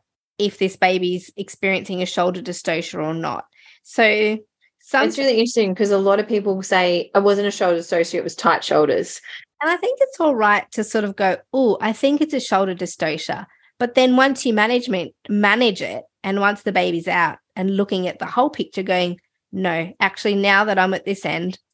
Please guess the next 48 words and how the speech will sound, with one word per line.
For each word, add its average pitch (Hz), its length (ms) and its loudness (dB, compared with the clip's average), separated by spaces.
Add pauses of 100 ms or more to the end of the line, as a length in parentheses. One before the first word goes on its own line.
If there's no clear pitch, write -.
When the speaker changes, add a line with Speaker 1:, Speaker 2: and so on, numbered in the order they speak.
Speaker 1:
I 180 100 0
don't 190 320 -2
think 165 160 -10
it 170 100 -10
was 165 200 -10
a - 20 -12
shoulder 156 320 -10
dystocia." 165 560 -8
So 254 140 0
it's 254 160 0
okay 254 340 0
to 226 80 0
kind 214 220 0
of 208 60 -4
go, 208 140 2 (320)
"Oh, 285 200 4
I 240 60 4
think 262 160 4
this 285 180 0
is 262 60 -2
Speaker 2:
Mm. 254 80 -2
Speaker 1:
a - 20 -4
shoulder 226 300 -2
dystocia," 214 500 0 (260)
and 220 160 0
then 202 220 2
act - 340 0
and 185 160 -4
do 180 140 0
something 170 520 -6
because 185 320 -4
you 185 80 -4
think 170 200 -6
it's 156 120 -12
a 170 60 -8
shoulder 165 300 -6
dystocia. 165 580 -6 (300)
And 220 100 -2
then 247 140 2
partway 240 400 0
through 220 280 0
realize 190 540 2 (220)
maybe 190 340 -4
it - 80 -4
wasn't, 175 420 -2 (220)
and 175 440 -4
that's - 280 -4
okay 180 500 -2